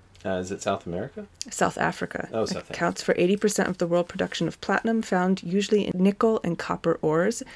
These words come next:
Speaker 2: but sometimes on its own because it is so unreactive. So archaeologists have found platinum in gold used in ancient Egyptian burials, although they think it was acci-, an accidental contamination as opposed to the Egyptians consciously using the platinum.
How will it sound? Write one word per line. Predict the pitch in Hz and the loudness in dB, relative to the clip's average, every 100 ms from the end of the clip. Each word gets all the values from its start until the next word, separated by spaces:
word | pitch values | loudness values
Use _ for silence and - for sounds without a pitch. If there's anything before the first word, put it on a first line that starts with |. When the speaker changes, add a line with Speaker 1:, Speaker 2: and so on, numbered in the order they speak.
| - | -8
Speaker 2:
but | - | -4
sometimes | - 175 - 190 185 | 0 0 0 0 2
on | 175 | 0
its | 165 | 0
own | 185 190 294 | 0 0 2
because | 202 160 160 | 2 0 0
it | |
is | 151 151 | -2 -4
so | 160 151 151 - | -2 -2 -4 -4
unreactive. | 165 156 151 151 - - 175 196 - | -4 -2 -4 -4 -6 -6 -6 -6 -10
So | - 208 | 2 4
archaeologists | 202 214 247 226 226 240 | 4 4 6 6 4 4
have | 196 | 2
found | 196 190 190 | 2 2 2
platinum | - 175 196 196 | 2 2 2 2
in | 185 | 2
gold | 170 175 180 190 | 4 4 4 0
used | 170 175 175 | -2 -2 -2
in | 170 | -2
ancient | 170 - 196 | -2 -2 -2
Egyptian | 185 - - 190 | -2 -4 0 2
burials, | 170 160 165 170 - - | 4 4 4 2 -2 -4
although | 180 175 170 | -2 2 4
they | 175 | 2
think | - 196 | 2 0
it | - | 2
was | 185 - | 0 0
acci-, | 175 170 - 170 - | -2 -4 -6 -8 -2
an | 185 - | -2 0
accidental | 170 - 185 175 170 175 | -2 -2 0 0 2 0
contamination | - 175 - 160 165 160 - 165 | 2 0 2 0 2 0 0 -2
as | 165 156 | -2 -4
opposed | 160 - 170 - | -6 -2 -4 -4
to | - | -6
the | 170 | -4
Egyptians | 160 - - - 170 - | -2 -2 -2 -2 -2 -2
consciously | - 170 170 170 - 165 | -2 -2 -2 -4 -2 -2
using | 151 160 160 - | 0 0 0 0
the | 160 - - | -2 -6 -6
platinum. | - - - - | -4 -2 -2 -2